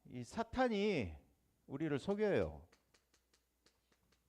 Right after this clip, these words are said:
어,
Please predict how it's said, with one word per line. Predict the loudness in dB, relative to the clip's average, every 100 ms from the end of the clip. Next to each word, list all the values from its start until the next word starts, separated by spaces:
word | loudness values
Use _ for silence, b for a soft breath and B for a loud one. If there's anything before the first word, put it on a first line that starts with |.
| _ _ _ _ _ _ _ _ _ _ _ _ _ _ _ _ _ _ _ _ _ b b b b b _ _ _
어, | -8 -4 -2 -4 -6